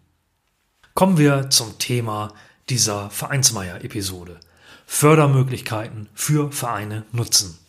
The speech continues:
Zumeist ist in einem Verein das Geld für gemeinnützige Zwecke knapp. Da haben du und deine ehrenamtlichen Vereinskolleginnen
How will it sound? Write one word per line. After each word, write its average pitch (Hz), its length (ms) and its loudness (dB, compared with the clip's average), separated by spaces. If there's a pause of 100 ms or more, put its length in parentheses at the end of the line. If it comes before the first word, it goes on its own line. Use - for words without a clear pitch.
(1500)
Zumeist 170 540 6
ist - 100 2
in 139 120 0
einem 127 240 2
Verein 123 480 -2 (180)
das - 220 2
Geld 127 400 2
für - 160 2
gemeinnützige 120 720 0
Zwecke 117 340 -2
knapp. - 420 -6 (540)
Da - 100 0
haben 120 300 4
du 165 220 6
und 123 260 -2
deine 117 200 0
ehrenamtlichen 127 600 0
Vereinskolleginnen 165 1120 0